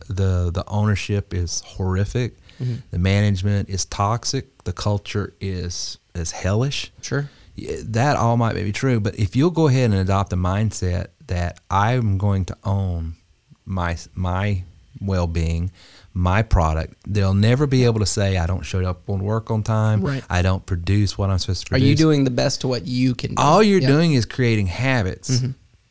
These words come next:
Speaker 1: that eventually you're going to be in a situation, if you're in enough situations,
Speaker 2: Mm-hmm.
Speaker 1: I mean, just mathematically, statistically, you're gonna finally find yourself.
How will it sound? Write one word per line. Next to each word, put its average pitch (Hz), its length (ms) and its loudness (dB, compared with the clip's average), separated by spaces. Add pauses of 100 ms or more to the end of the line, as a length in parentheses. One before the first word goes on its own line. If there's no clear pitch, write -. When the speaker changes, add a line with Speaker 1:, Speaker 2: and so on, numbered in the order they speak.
Speaker 1:
that 113 420 2
eventually 117 840 2
you're 123 300 0
going 147 300 2
to 131 60 0
be 127 360 2
in 107 220 0
a 101 80 2
situation, 104 760 -2 (400)
if 107 200 0
you're 113 120 4
in 101 100 4
enough 123 280 4
situations, 107 800 -2
Speaker 2:
Mm-hmm. 139 140 -6 (520)
Speaker 1:
I 104 80 0
mean, 98 160 4
just 95 180 0
mathematically, 107 720 0
statistically, 107 640 -2
you're 117 180 -2
gonna 127 160 4
finally 139 440 2
find 139 340 0
yourself. 98 480 0